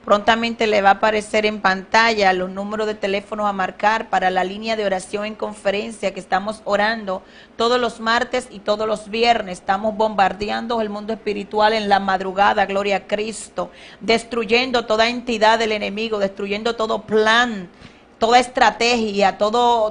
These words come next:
todo diseño de Satanás en contra de tu vida, en contra de mi vida, gloria a Cristo.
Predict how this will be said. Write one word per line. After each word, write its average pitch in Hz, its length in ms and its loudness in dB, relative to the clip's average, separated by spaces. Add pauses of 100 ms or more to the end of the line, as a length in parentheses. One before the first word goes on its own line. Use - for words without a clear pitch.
todo 233 240 0
diseño 240 560 -2
de 208 100 -2
Satanás 208 460 0
en 226 100 -6
contra 220 380 -2
de 226 100 -2
tu 220 160 -4
vida, 220 240 -6
en 196 80 -8
contra 214 360 -2
de 226 100 -4
mi 220 160 -8
vida, 202 260 -4
gloria 208 300 0
a 208 80 -6
Cristo. 208 480 -8